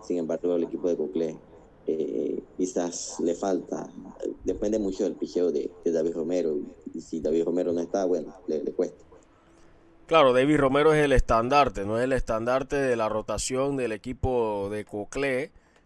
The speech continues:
Speaker 2: pero también tienen otros buenos lanzadores. Mira, yo no puedo subestimar a Manuel Rodríguez, es un excelente manager, yo no lo puedo subestimar, por más de que Coclé inició mal, este equipo puede complicar, puede quitarle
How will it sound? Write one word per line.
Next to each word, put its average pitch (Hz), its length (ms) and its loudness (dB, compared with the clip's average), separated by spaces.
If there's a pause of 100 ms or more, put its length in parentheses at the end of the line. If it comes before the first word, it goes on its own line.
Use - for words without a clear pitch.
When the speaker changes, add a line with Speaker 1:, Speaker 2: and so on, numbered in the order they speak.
(120)
Speaker 2:
pero 120 180 4
también 120 240 -4
tienen 127 240 -4
otros 127 260 -2
buenos 127 280 -4
lanzadores. 113 540 -4
Mira, 127 200 -4
yo 131 140 -6
no 165 160 -4
puedo 165 180 -6
subestimar 131 720 -4
a 113 380 -2
Manuel 120 320 -2
Rodríguez, 123 680 -8
es 107 180 -10
un 127 280 -8
excelente 127 580 -8
manager, 147 580 -4 (320)
yo 110 120 -6
no 131 80 -2
lo 120 120 -2
puedo 127 200 -2
subestimar, 117 720 -4
por 107 220 -4
más 120 160 -6
de 127 100 -6
que 107 120 -14
Coclé 113 480 -10
inició 107 400 -10
mal, 147 360 -8 (480)
este 123 180 -12
equipo 120 300 -12
puede 131 340 -6
complicar, 131 760 -4 (340)
puede 127 280 -4
quitarle 123 840 -6